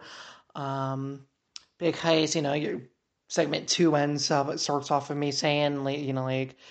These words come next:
"All right, we're back," or something like that, you know. 'Cause, you know, I assumed that there was gonna be a segment one of this episode,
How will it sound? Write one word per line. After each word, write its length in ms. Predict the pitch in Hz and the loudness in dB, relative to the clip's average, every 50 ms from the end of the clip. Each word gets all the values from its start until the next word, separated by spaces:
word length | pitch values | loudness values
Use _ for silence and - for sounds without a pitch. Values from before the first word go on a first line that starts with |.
| - - - _ - | -20 -20 -20 _ -10
"All 80 | - 147 | -6 -6
right, 140 | 147 - | -4 -4
we're 80 | - - | -6 -4
back," 520 | - - 160 151 147 143 143 151 151 - | 0 4 6 6 6 6 6 4 2 0
or 200 | - 143 131 127 127 | 0 0 2 0 0
something 240 | - - - 131 139 | -2 -4 -6 -4 -4
like 200 | 139 143 - - | -6 -6 -6 -6
that, 200 | 139 143 - - | -6 -4 -4 -4
you 100 | 143 - | -6 -6
know. 280 | - - - - 131 - _ _ _ _ _ _ _ _ _ _ _ _ _ - - - - - - | -6 -6 -8 -10 -12 -14 _ _ _ _ _ _ _ _ _ _ _ _ _ -20 -20 -20 -20 -20 -2
'Cause, 280 | - - 170 160 156 165 | 2 4 4 6 6 4
you 60 | 160 | 4
know, 40 | 151 | 6
I 120 | 143 147 | 6 6
assumed 600 | 151 156 151 139 - - - - 170 156 147 143 | 4 4 4 2 2 2 2 4 4 4 4 2
that 120 | 139 139 - | 0 0 -2
there 60 | 139 | -4
was 120 | 143 - | -6 -6
gonna 120 | - 151 143 | -6 -4 -4
be 140 | 131 120 | -2 -2
a 140 | 113 120 147 | -2 -2 -4
segment 440 | 147 - - 143 135 139 139 123 - | -4 -4 -2 -4 -4 -4 -6 -6 -6
one 300 | - 139 120 98 92 87 | -4 -2 -2 -2 -2 -4
of 160 | 76 101 - | -6 -8 -8
this 160 | - 165 - | -8 -10 -8
episode, 560 | - - - - - - - - 50 64 - | -8 -10 -10 -12 -14 -12 -10 -10 -10 -10 -12